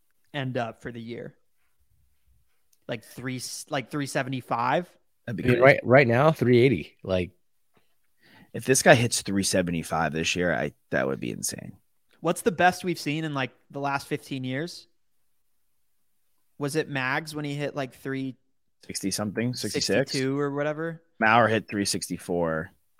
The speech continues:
Speaker 1: Did he?
Speaker 2: one year. Chipper hit three sixty-four as well.
Speaker 3: Yeah. Look, I'm just saying, like, Acuna, Acuna right now, like, he's played sixty games.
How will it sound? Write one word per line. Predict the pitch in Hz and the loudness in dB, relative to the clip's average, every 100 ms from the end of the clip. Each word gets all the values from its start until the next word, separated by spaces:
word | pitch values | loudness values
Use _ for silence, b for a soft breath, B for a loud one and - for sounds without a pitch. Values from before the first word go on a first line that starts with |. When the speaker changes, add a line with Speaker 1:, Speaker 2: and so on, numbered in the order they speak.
| _ | _
Speaker 1:
Did | - 131 | -12 -10
he? | 143 170 _ _ | -10 -14 _ _
Speaker 2:
one | 92 87 | -10 -6
year. | 82 80 80 76 - | -4 -4 -6 -8 0
Chipper | 120 117 107 | 0 2 -2
hit | 104 | -2
three | - 92 87 | -4 -4 -2
sixty-four | 82 - 90 - 85 - 85 78 | -2 -4 -6 -8 -10 -6 -6 -4
as | 78 | -6
well. | 90 82 76 71 - _ _ _ _ _ _ _ _ _ _ _ _ _ _ _ _ _ _ | -6 -4 -4 -8 -12 _ _ _ _ _ _ _ _ _ _ _ _ _ _ _ _ _ _
Speaker 3:
Yeah. | 101 101 92 90 b b b b _ b b - | -4 -2 -2 -6 b b b b _ b b 0
Look, | 113 | 4
I'm | 113 123 | 4 4
just | 139 - | 2 4
saying, | 131 123 | 4 4
like, | 113 95 | 2 -2
Acuna, | 90 - 127 131 | -4 -2 -2 -2
Acuna | - - 123 127 | -6 -4 -2 0
right | 131 131 | 0 0
now, | 127 131 135 - _ _ _ _ _ _ _ _ _ _ | -2 -2 -4 -10 _ _ _ _ _ _ _ _ _ _
like, | - 101 - | -4 -4 -4
he's | - 117 | -6 -4
played | - 123 | 0 -2
sixty | - 117 - | -2 -4 -4
games. | 90 90 92 101 - - | -4 -4 -2 -4 -8 -12